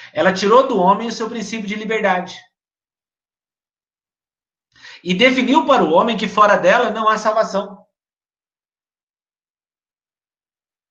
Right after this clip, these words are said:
E aí, nesse momento, Feuerbach vai fazer uma relação interessante do finito com o infinito. Olha que silogismo interessante que ele faz.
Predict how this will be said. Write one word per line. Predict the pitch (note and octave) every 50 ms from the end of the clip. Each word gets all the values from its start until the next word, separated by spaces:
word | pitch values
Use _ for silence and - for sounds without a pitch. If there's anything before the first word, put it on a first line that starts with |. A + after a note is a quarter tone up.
| _ _ _ _ _ _ _ _ _ _ _ _ _ _ _ _ _ _ _ _ _ _ _ _ _ _ _ _ _ _ _ _ _ - - - - -
E | E3+ E3+
aí, | D#3+ E3 G#3 A#3+
nesse | A#3 A3 A#3 A#3 A#3 G3
momento, | F#3+ E3 C#3+ C#3+ F3+ A3 B3+ B3+ - - C#3
Feuerbach | B2+ - G3 G3 F#3+ G3+ F#3+ G#3 - - - - - - - - _ -
vai | C#3 F3 G3 G3+
fazer | G#3 A3 F#3+ F3+ G3+
uma | G#3 G#3+ G#3+
relação | F#3+ G#3 G#3 G#3 F#3+ - G#3+ G#3
interessante | G3+ F#3+ G#3+ G3+ F#3+ F#3 - A3 B3 B3+ A#3 A#3 A3 F#3 F3 D#3
do | E3 G3
finito | F#3+ F#3+ A3 A3 F#3 F3+ A3 C#4 C4+ C#4+
com | - - A#3+ A#3 A#3+
o |
infinito. | A#3+ A3 - G#3+ F3 C#3+ C3+ B2+ B2+ - - _ _ _ _ _ _ _ _ _ _ _ _ _ _ _ _ _ _ _ _ _ _ _ _ _ _ _ _ _ _ _ _ _ _ _ - _ _ _
Olha | - F3+ A#3
que | C4 B3+
silogismo | - - B3+ B3 A#3+ A3+ F#3 A3 G#3+ F#3+ G#3+
interessante | F#3+ G3 G3 F#3+ F3 - F#3 E3+ E3
que | - F3+
ele | E3 C3
faz. | A#2+ B2 A#2+ - - - - -